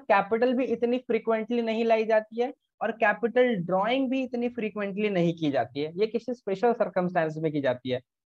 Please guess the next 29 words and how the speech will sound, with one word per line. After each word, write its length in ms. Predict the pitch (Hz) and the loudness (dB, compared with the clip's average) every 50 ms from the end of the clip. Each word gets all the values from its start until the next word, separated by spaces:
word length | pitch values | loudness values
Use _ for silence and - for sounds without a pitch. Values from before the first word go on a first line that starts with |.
| _ _ _ - | _ _ _ 2
अगर 300 | 180 190 208 247 262 277 | 2 4 6 6 6 8
ये 140 | 285 294 269 | 8 6 4
special 400 | - - - 220 220 220 240 233 | 2 2 2 2 4 4 2 2
circumstances 800 | 233 226 208 208 208 202 196 180 202 180 180 175 180 175 156 156 | 2 0 0 2 2 0 2 2 2 4 4 2 0 -2 -2 0
ना 240 | 151 139 139 147 175 233 | 0 0 2 2 2 2
हो 380 | 214 185 143 151 180 220 - - _ _ _ _ - | 0 -2 -2 -2 -4 -4 -6 -12 _ _ _ _ 0
तो 80 | 220 240 240 240 - _ - | 0 0 0 -2 -10 _ -4
फिक्स 200 | 262 254 254 - | -4 -4 -4 -2
capital 480 | - 226 202 202 202 208 202 214 202 196 | 2 4 4 4 4 4 2 4 4 4
account 320 | 190 190 185 185 185 180 | 4 4 4 2 2 2
का 80 | 190 180 | 0 0
balance 440 | 170 165 160 160 175 185 190 185 185 - _ _ _ _ _ _ _ | 2 2 2 2 0 -2 -4 -6 -12 -20 _ _ _ _ _ _ _
throughout 500 | - 233 254 269 277 254 254 240 240 202 | -4 -2 2 4 4 6 6 6 4 4
the 140 | 190 202 180 170 | 2 0 2 2
year 300 | 165 160 160 156 160 170 - _ _ _ _ _ - | 2 2 2 2 0 0 -4 _ _ _ _ _ 0
change 280 | - 247 247 254 240 233 | 2 2 2 2 2 0
नहीं 260 | 214 190 180 180 175 | -2 -2 -2 -2 -2
होता, 260 | 165 156 - - 165 170 170 170 _ _ _ _ - | -4 -4 -4 -4 -6 -6 -6 -10 _ _ _ _ -2
as 340 | 196 202 208 220 220 214 214 202 | 2 6 6 8 8 8 6 4
it 180 | 208 190 180 202 | 2 2 2 2
is 140 | 185 170 165 | 4 4 4
रहता 380 | 147 135 127 120 - 135 127 | 4 4 2 0 -2 -4 -4
है। 180 | 123 123 120 123 - - _ _ _ _ _ _ _ _ - | -2 -4 -6 -10 -12 -16 _ _ _ _ _ _ _ _ 2
और 360 | 180 175 175 175 170 170 170 170 - _ | 6 8 8 10 8 8 6 2 -6 _
fluctuating 580 | - 214 220 220 - - 254 240 233 247 247 233 | -2 -2 -2 -2 0 2 4 4 4 4 2 2
capital 340 | 240 214 202 208 214 208 208 | 2 2 2 0 -2 -2 -2
account 320 | 196 196 190 190 190 185 | -2 -2 -2 -4 -2 0
का 100 | 185 185 | 0 2
balance 400 | 175 175 170 165 170 180 185 185 | 4 4 2 2 0 -2 -6 -10